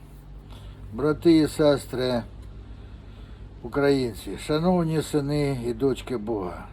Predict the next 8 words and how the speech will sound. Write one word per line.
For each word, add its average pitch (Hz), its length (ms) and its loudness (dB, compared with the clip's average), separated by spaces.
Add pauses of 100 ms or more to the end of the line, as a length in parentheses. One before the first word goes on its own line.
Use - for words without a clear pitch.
(140)
шановна 160 520 2
моя 143 460 6 (420)
велична 127 720 0 (540)
українська 120 680 -4
нація, 135 680 0 (460)
навколо 127 500 -2
якої 123 520 0
сьогодні 110 680 -4